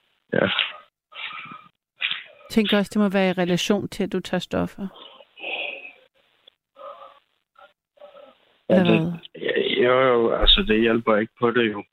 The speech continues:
Speaker 2: Nej.
Speaker 1: Overhovedet.
Speaker 2: Nej.
Speaker 1: Overhovedet ikke, altså, fordi, altså, så, så bliver det hele meget mere sådan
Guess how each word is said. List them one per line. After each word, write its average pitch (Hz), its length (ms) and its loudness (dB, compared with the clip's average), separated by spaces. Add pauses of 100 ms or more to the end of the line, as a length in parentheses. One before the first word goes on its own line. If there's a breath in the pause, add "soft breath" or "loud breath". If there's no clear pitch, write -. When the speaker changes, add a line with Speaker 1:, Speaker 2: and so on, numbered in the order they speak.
(140)
Speaker 2:
Nej. 185 180 -4
Speaker 1:
Overhovedet. 113 500 2 (400)
Speaker 2:
Nej. 196 180 -6 (140)
Speaker 1:
Overhovedet 110 600 0
ikke, 101 200 -4
altså, 101 320 0 (400)
fordi, 101 200 0
altså, 98 300 4 (1500 loud breath)
så, 110 240 4 (240)
så - 260 8
bliver 113 160 6
det 104 180 2
hele 123 220 2
meget 113 200 4
mere 113 220 4
sådan 101 420 2